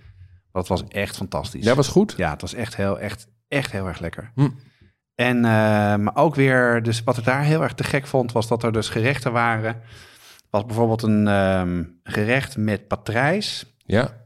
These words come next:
Speaker 1: En daar zaten wat lagen overheen, dus je voelde dat een beetje dat met-, dat proefde dat metaalachtige, wat, eh, wat een gevogelte kan hebben.
Speaker 2: Ja.
Speaker 1: Hele wat, met een, eh, goed, eh, crunchy velletje.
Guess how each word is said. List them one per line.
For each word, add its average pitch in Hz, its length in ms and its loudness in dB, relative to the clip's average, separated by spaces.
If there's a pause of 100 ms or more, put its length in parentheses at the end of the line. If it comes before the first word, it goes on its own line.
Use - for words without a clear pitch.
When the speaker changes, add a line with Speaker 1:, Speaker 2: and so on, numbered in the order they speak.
(380)
Speaker 1:
En 110 520 0
daar 107 140 -2
zaten 131 240 -2
wat 104 100 -2
lagen 135 400 0
overheen, 135 460 0
dus 113 140 -2
je 107 120 -2
voelde 156 280 -4
dat 120 100 -2
een 113 60 0
beetje 110 180 -2
dat 107 140 -4
met-, 101 340 -6
dat 107 220 -10
proefde 180 300 2
dat 127 120 2
metaalachtige, 117 1080 0 (480)
wat, 113 220 -2
eh, 95 160 0
wat 101 160 -4
een 98 100 -6
gevogelte 127 560 0
kan 98 180 -4
hebben. 101 280 0
Speaker 2:
Ja. 139 180 4 (300)
Speaker 1:
Hele 113 240 -2
wat, 107 240 -8
met 107 200 -6
een, 104 280 -8
eh, 104 140 -12
goed, 139 280 -8
eh, 117 160 -4
crunchy 113 520 -2
velletje. 131 500 -2